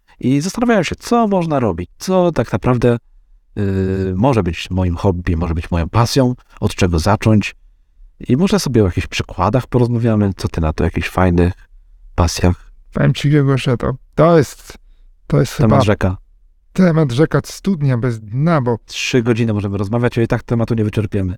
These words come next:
Speaker 2: Ale postaramy się tak, tak jakoś pogrupować to.
Speaker 1: Tak, jakieś takie grupy sobie wyznaczymy.
Speaker 2: Żeby to się nie zamieniło też w taką wymieniankę.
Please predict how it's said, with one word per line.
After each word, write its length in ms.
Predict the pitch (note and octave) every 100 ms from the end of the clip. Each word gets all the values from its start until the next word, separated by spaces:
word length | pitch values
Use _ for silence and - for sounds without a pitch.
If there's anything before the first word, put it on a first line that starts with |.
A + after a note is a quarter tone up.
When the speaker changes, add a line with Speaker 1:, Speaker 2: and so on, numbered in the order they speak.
| -
Speaker 2:
Ale 240 | F3+ A3+
postaramy 560 | - G3+ - F#3 F3 E3
się 160 | -
tak, 340 | - D3 - - _ _ _
tak 140 | - D3+
jakoś 220 | D3+ D3+
pogrupować 640 | - D3 C#3+ E3+ B2+ A#2
to. 220 | - B2+ D#3 - -
Speaker 1:
Tak, 300 | A#2 F2+ E2
jakieś 240 | - - -
takie 220 | - G#2
grupy 340 | A2 A#2+ G#2+
sobie 240 | - G2+ G2
wyznaczymy. 560 | G#2 G2 - C#3 D#3+ D#3
Speaker 2:
Żeby 300 | - - C#3+
to 100 | D3+
się 160 | D3 D#3+
nie 120 | C#3+
zamieniło 360 | C#3 C#3+ D3 C#3+
też 160 | B2+
w 20 | -
taką 260 | - C#3
wymieniankę. 600 | C3 D3 D3 D3 C#3 A#2